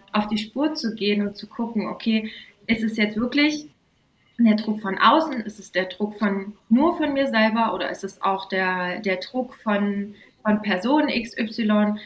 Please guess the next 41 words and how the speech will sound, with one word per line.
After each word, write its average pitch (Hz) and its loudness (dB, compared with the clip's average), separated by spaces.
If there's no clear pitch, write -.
Ne, 240 4
also 214 4
das 208 -2
ist 220 -4
ja 226 4
so 208 0
ein, 202 4
so 196 -8
ein 202 0
ganz 208 2
großes 214 -2
Feld 214 2
und 190 -4
das, 214 -4
was 302 0
du 220 -4
ja 202 2
schon 202 -8
machst, 220 0
dass 208 -10
du 208 -16
sagst, 208 -2
du - -12
reflektierst 269 -4
dich - 0
und 208 4
schaust 233 -2
mal, 196 0
ist, 214 -8
glaube 208 0
ich, - -18
unheimlich 226 2
wertvoll. 269 0
Und, 214 6
ähm, 214 4
in 214 6
solchen 214 2
Situationen, 220 -2
ich 214 -2
weiß 214 0
nicht, 214 2